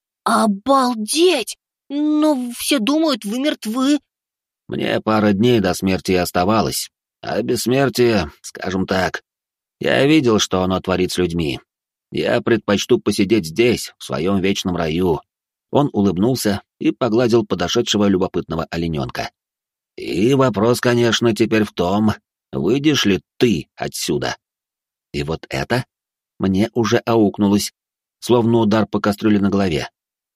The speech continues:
Speaker 2: Я хмурюсь, перестаю смотреть на фантастический зверинец, играющий вдалеке, и медленно, очень напряжённо поворачиваюсь на старика.
Speaker 1: "В смысле?"
Speaker 2: "Как тебя зовут?"
Speaker 1: "Михаэль".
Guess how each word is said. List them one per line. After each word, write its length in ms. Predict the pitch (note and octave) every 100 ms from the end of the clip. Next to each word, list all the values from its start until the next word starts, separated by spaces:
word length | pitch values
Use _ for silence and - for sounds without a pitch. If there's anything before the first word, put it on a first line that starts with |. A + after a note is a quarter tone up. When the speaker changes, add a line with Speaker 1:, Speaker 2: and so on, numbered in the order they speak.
| _ -
Speaker 2:
Я 180 | - E3+
хмурюсь, 580 | - G2 B2+ A2+ - - _ -
перестаю 420 | C#2+ - E2 A#2
смотреть 440 | G2 F2+ A#2+ A2
на 120 | F#2+
фантастический 720 | F2+ F#2 - F2+ A2 F#2 -
зверинец, 540 | D#2+ E2+ G#2 A2+ G#2 - _ -
играющий 500 | - G#2 F#2+ G2 G2+
вдалеке, 480 | F2+ F#2+ G2 G2+ E2+ _ _ _ -
и 100 | C#2+
медленно, 760 | C#2+ F#2 A#2+ G#2 F#2 F2 D#2 - _ _
очень 320 | - A#2 G#2+ G#2+
напряжённо 720 | G#2 G2+ F#2+ F2 B2 B2 A#2+
поворачиваюсь 680 | A2 F#2+ F#2 F2 F#2 F2+
на 100 | F2+
старика. 460 | F2+ F2 F2 - B1+ - _ _ _ _ _
Speaker 1:
"В 60 | -
смысле?" 540 | - G#3 G3 - E3 _ _ _ _ _
Speaker 2:
"Как 320 | - - G2+ G2+
тебя 260 | A2 A2 G#2
зовут?" 460 | A#2+ A2+ D2+ - _ _ _ _ -
Speaker 1:
"Михаэль". 840 | F3+ F3 - F#3 E3+ D#3+ E3 G3